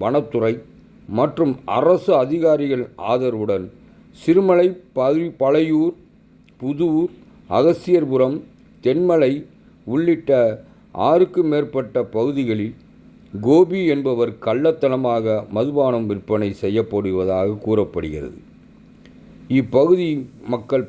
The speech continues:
பலமுறை திண்டுக்கல் மாவட்ட காவல்துறை கண்காணிப்பாளர், மாவட்ட ஆட்சியர் மற்றும் தாலுகா காவல்நிலை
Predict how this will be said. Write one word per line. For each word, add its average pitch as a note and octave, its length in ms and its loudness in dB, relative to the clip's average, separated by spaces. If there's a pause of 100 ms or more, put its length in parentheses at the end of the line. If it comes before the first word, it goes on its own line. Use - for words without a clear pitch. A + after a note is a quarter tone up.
பலமுறை C#3 500 2 (760)
திண்டுக்கல் G3 600 2
மாவட்ட D3+ 460 2 (140)
காவல்துறை B2+ 580 0 (140)
கண்காணிப்பாளர், G#2 840 -2 (760)
மாவட்ட B2 420 0 (200)
ஆட்சியர் G2 480 -2 (560)
மற்றும் C3+ 360 -2 (100)
தாலுகா C3+ 400 4 (160)
காவல்நிலை A2+ 480 0